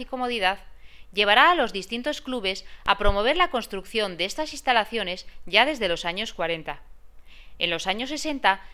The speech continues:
se encuentran referencias del uso del refugio de Belabarce y del de La Raiza, en Urbasa, utilizado ya en mil novecientos sesenta y dos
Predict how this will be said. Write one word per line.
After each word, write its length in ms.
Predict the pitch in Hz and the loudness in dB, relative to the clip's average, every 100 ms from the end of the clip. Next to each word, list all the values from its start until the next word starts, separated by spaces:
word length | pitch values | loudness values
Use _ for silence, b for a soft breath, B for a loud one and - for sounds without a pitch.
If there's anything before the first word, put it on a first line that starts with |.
| - | -6
se 140 | - | 0
encuentran 500 | 208 240 277 311 359 | 2 2 2 4 4
referencias 720 | 330 - 190 220 - 180 170 | 2 0 2 0 0 0 0
del 160 | 180 190 | 0 -4
uso 220 | 233 233 | -4 -4
del 120 | 185 | -2
refugio 460 | 170 170 233 - 220 | -2 0 -2 -4 -4
de 100 | 170 | -2
Belabarce 680 | 156 151 165 247 - 370 - | 2 4 4 4 -2 -6 -6
y 80 | 208 | -4
del 200 | 180 175 | -2 0
de 100 | 156 | 2
La 100 | 147 | 4
Raiza, 420 | 185 226 - 151 - | 4 2 0 -8 -6
en 160 | 165 | -6
Urbasa, 480 | 170 170 202 - 151 b b b b | -4 0 0 -2 -10 b b b b
utilizado 600 | 208 214 226 220 294 320 | -8 -2 -2 0 0 0
ya 240 | 330 196 160 | 4 4 4
en 140 | 170 | 2
mil 100 | 226 | -2
novecientos 560 | 277 196 - 185 165 156 | -4 -4 -6 -8 -8 -10
sesenta 380 | 175 185 170 170 | -8 -8 -2 -2
y 60 | |
dos 260 | 208 339 | 0 -2